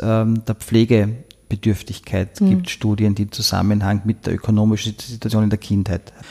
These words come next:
Speaker 1: Und es ist sogar noch ärger, man weiß sogar von der Geburt, äh, dass Kinder, die, wenn die Frauen, die Familie in der, während der Schwangerschaft unter großer Armut leidet, dass auch die Kinder kleiner geboren werden und so, sogar mit diesem Start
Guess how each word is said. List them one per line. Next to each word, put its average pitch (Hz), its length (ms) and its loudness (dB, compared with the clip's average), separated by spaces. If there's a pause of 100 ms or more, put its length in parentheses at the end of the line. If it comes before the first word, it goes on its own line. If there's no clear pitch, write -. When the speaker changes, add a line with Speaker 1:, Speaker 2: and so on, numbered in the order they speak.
(180)
Speaker 1:
Und 127 80 4
es 110 80 2
ist 113 80 -6
sogar 113 160 2
noch 113 180 4
ärger, 131 380 4
man 117 160 2
weiß 107 220 2
sogar 110 240 -4
von 113 160 -2
der 104 100 -4
Geburt, 113 720 0
äh, 110 160 -2
dass 110 200 -6
Kinder, 113 340 0
die, 110 340 -2 (300)
wenn 113 100 -2
die 117 80 0
Frauen, 107 540 2 (160)
die 120 60 -6
Familie 110 580 2
in 107 320 0
der, 101 300 0
während 104 200 2
der 107 60 -2
Schwangerschaft 131 720 0
unter 113 260 -2
großer - 400 -6
Armut 110 360 0
leidet, 101 280 0
dass 107 140 -6
auch 104 100 -4
die - 120 -18
Kinder 104 320 -2
kleiner 101 320 -2
geboren 107 500 -2
werden 110 180 0
und 110 40 0
so, 113 200 2 (300)
sogar 120 220 4
mit 113 100 6
diesem 135 200 -2
Start 101 520 2